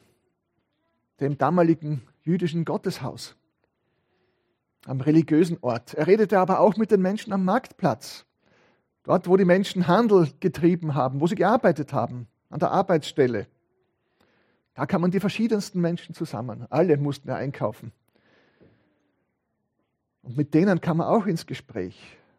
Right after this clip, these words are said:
Alt und jung, Athener und Zugereiste.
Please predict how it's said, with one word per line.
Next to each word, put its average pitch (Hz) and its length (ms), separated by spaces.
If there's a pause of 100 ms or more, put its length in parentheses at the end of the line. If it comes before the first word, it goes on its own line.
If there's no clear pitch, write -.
(880)
Alt 180 260
und 196 140
jung, 220 420
Athener 196 640
und 170 220
Zugereiste. 139 800